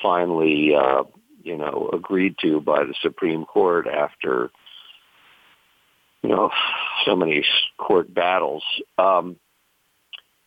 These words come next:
exempted refugees. So in other words, refugees from those nations could still come under the presumption that they've been vetted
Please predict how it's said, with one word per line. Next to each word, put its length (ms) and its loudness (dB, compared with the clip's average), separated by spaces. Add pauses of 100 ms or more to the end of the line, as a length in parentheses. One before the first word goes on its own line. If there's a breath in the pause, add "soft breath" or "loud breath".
(760)
exempted 680 -2
refugees. 800 -2 (440)
So 140 0
in 80 0
other 160 2
words, 320 0
refugees 800 0 (100)
from 160 0
those 300 2
nations 500 -2 (140)
could 160 -4 (100)
still 380 0 (340 soft breath)
come 480 -2 (360 loud breath)
under 260 2
the 120 -6
presumption 680 0
that 180 0
they've 240 2
been 360 -4 (360 loud breath)
vetted 440 2